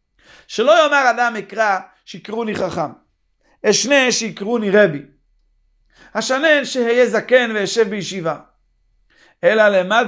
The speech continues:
מאהבה, בסוף הכבוד לבוא, שנאמר, "קושרם על אצבעותיך." כלומר, אל תכוון להנאתך, אלא כדי שיהיו שגורים בפיך. "כותבם על לוח ליבך."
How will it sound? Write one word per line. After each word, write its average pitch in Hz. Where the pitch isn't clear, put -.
מאהבה, 180
בסוף 180
הכבוד 160
לבוא, 151
שנאמר, 156
"קושרם 180
על 208
אצבעותיך." 165
כלומר, 190
אל 214
תכוון 190
להנאתך, 185
אלא 196
כדי 185
שיהיו 175
שגורים 165
בפיך. 175
"כותבם 240
על 220
לוח 226
ליבך." 190